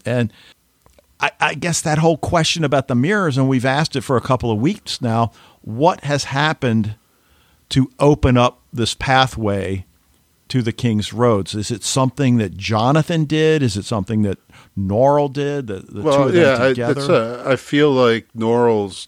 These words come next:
Speaker 2: summoning of the, the gentleman, and I'm not, I don't know for sure, but I feel like that is kind of maybe the thing that opened everything else up.
Speaker 1: Okay.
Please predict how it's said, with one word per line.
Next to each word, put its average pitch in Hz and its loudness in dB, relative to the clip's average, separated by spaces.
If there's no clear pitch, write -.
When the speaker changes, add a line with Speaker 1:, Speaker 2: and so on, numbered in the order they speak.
Speaker 2:
summoning 101 -4
of 98 -4
the, 98 -8
the 92 -10
gentleman, 90 -4
and 131 -4
I'm 135 2
not, 127 2
I 135 0
don't 123 2
know 120 4
for 98 -6
sure, 131 2
but 104 2
I 95 -2
feel 117 0
like 90 -2
that 104 0
is 85 -10
kind 90 -8
of 87 -16
maybe 90 2
the 87 -4
thing 92 -2
that 87 0
opened 92 -2
everything 87 -4
else 85 -6
up. 87 -10
Speaker 1:
Okay. 98 -4